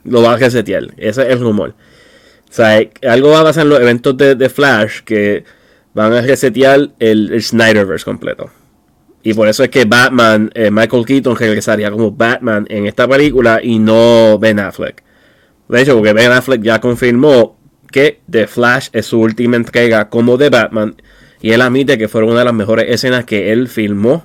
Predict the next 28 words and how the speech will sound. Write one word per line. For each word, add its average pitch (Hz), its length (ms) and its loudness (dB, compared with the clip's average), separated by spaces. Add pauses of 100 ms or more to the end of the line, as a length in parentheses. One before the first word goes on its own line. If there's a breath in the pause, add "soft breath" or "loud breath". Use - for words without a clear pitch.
(100)
durante 101 1000 -4
su 107 240 -6
est-, - 240 -12
su 113 160 -8
tiempo 110 480 0
en, 104 140 -2
en, 98 220 -8
en 104 120 -4
el 98 80 -6
set. 95 300 -6 (760 loud breath)
Que 110 140 -4
tengo 113 200 0
entendido, 139 340 2
sí, 110 400 0
que 110 240 -4
creo 110 180 -4
que 127 220 0
él 120 160 0
grabó 123 260 4
todas 120 240 0
sus 127 140 -6
escenas 127 340 -2
como 110 200 -4
en 101 60 -6
cinco 104 300 -6
o 110 60 -2
seis 104 200 -4
días. 82 280 -10